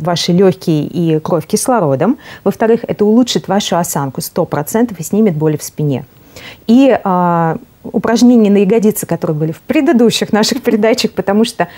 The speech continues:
в этот период, а, опять же, если была эпидуралка, кесарево, а, если были естественные роды, тоже не всегда чувствуешь вот эту зону поясницы, живот же еще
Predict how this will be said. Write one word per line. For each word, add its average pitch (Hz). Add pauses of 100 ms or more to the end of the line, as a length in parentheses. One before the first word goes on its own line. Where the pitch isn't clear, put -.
(160)
в -
этот 240
период, 226
а, 165
опять 180
же, 160
если 190
была 233
эпидуралка, 165
кесарево, 160 (280)
а, 151
если 185
были 202
естественные 196
роды, 175
тоже 175
не 170
всегда 170
чувствуешь -
вот 170
эту 180
зону 165
поясницы, 240
живот 196
же 160
еще 151